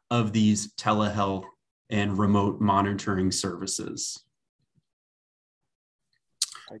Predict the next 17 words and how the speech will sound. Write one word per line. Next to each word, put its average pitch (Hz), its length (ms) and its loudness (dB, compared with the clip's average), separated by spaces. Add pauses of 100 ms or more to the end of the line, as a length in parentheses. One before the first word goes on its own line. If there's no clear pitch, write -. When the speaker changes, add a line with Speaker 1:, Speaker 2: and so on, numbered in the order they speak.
(100)
Speaker 2:
couldn't 175 220 -4
agree 175 140 -4
with 170 160 -4
you 175 60 -2
more. 151 360 -2
I 143 80 -8
think 143 240 -8
that 147 160 0
is 147 280 -4
definitely 160 440 -4
the 143 140 -8
way 151 260 -2 (100)
medicine 151 380 -4
is 131 160 -6
going. 175 460 -6 (100)
And, 131 460 -6
um, 127 480 -6